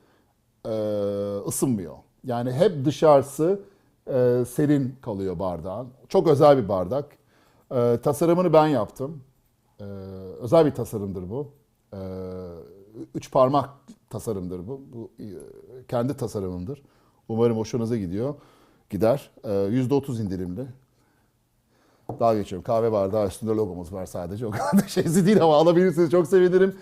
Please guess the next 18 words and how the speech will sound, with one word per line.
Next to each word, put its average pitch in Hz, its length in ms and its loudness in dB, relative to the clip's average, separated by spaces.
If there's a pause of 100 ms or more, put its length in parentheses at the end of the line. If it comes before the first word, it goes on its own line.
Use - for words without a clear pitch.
(160)
Çünkü 180 220 2
sizin 226 280 4
gibi 202 180 4
yardımlarınız 170 680 8
da 131 180 6
biz, 117 200 -4
e, 110 260 -2 (340)
ayakta 127 360 4
kalmayı 120 420 2
biliyoruz. 113 480 -4 (220)
Çeşitli, 131 380 -2
e, 113 180 0
arkadaşlara, 117 880 -2 (400)
e, 110 840 0 (380)
işte - 300 -16 (1040)
maaş, 104 520 -4 (420)
ne 87 140 -10
bileyim 82 280 -10